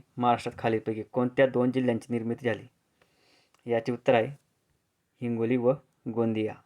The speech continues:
एकोणपन्नास नंबरचा प्रश्न बघा, तागाचे उत्पादनात भारतात कोणते राज्य प्रथम क्रमांकावर आहे?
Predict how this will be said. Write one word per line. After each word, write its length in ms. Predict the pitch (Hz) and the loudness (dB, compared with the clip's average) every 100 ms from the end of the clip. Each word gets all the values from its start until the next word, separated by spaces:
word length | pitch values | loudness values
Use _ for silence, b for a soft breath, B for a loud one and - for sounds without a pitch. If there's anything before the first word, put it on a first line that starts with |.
| _ _ _ _ _ _ _ _ _ _ _ _ _ - | _ _ _ _ _ _ _ _ _ _ _ _ _ -12
एकोणपन्नास 560 | 127 143 139 131 127 123 | -8 -4 -2 0 0 0
नंबरचा 300 | 123 117 - | -2 -4 -4
प्रश्न 280 | - - 117 | -8 -8 -8
बघा, 200 | 110 110 143 _ _ _ _ _ _ _ _ _ _ _ _ | -6 -6 -8 _ _ _ _ _ _ _ _ _ _ _ _
तागाचे 340 | 127 123 123 135 | -2 2 2 0
उत्पादनात 360 | 127 117 120 | -2 -2 -2
भारतात 340 | 127 120 110 - - | -2 -4 -4 -6 -6
कोणते 280 | 123 - 131 | -6 0 0
राज्य 240 | 113 127 | 0 -4
प्रथम 340 | - 123 123 | -6 -8 -6
क्रमांकावर 540 | 120 117 110 107 117 113 | -8 -6 -6 -8 -6 -4
आहे? 280 | 117 107 | -6 -8